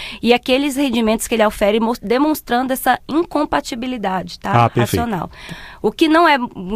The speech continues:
Speaker 1: necessário provar é o ato de corrupção formal, de solicitação e percepção de vantagem devida. E eu ressalto, Adriano, a importância dessa circunstância, porque o ato de corrupção, ele é invisível aos olhos da sociedade, ele acontece de forma oculta, dissimulada,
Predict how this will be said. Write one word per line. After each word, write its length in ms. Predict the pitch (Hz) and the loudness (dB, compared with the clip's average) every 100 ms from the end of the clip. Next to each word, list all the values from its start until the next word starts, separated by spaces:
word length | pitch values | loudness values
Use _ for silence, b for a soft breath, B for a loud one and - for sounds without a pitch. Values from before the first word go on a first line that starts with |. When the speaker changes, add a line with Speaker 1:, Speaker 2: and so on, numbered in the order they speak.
| 214 | 0
Speaker 1:
necessário 480 | 214 220 - 208 196 | 0 0 2 2 2
provar 320 | 190 180 214 | 0 4 4
é 80 | 226 | 6
o 100 | 233 | 6
ato 280 | 214 - | 4 0
de 160 | 233 320 | -6 -2
corrupção 720 | - 302 302 - - 240 196 | 0 0 -2 -6 0 2 2
formal, 560 | - 233 233 214 196 190 | 0 0 2 2 2 0
de 80 | 185 | -4
solicitação 680 | - 254 - 233 220 - 240 | -4 -4 -4 -2 -2 -2 -2
e 20 | |
percepção 560 | 240 240 226 - - 226 | -2 -2 -2 -4 -4 -2
de 80 | |
vantagem 400 | 214 220 202 190 | -2 -2 -2 -2
devida. 420 | 196 190 175 165 170 B B B B | -2 -2 -2 -2 -6 B B B B
E 60 | 233 | 2
eu 60 | |
ressalto, 480 | 247 226 - 277 285 | 2 2 4 4 2
Adriano, 320 | 214 208 202 | -2 0 2
a 40 | 214 | 2
importância 580 | 285 294 269 240 254 240 | 2 0 0 -2 -2 -2
dessa 220 | 240 247 | -4 -4
circunstância, 840 | - 240 254 - 214 190 185 160 B B B B | -4 -2 -4 -2 0 0 -2 -6 B B B B
porque 240 | 220 220 | -2 2
o 140 | 247 233 | 4 6
ato 400 | 277 302 254 220 | 4 2 -4 -4
de 220 | 170 208 196 | -4 -4 -2
corrupção, 760 | 208 196 - - 226 233 190 B B - | -2 -2 -4 0 2 2 0 B B 0
ele 160 | 262 | 2
é 40 | 285 | 2
invisível 680 | 254 254 226 254 190 175 - - | 0 0 0 0 0 -4 -6 -4
aos 180 | 196 | 0
olhos 220 | 208 190 180 | 2 2 0
da 100 | 190 | -2
sociedade, 640 | 196 - 190 180 151 165 | -2 0 2 2 2 2
ele 100 | 202 | 0
acontece 400 | 226 233 214 220 | 0 -2 -2 -2
de 60 | 220 | -2
forma 240 | 233 220 | 0 0
oculta, 500 | 208 254 240 208 202 | 0 0 0 -2 -6
dissimulada, 760 | 180 - 196 196 220 196 185 | -4 -2 0 4 6 4 -2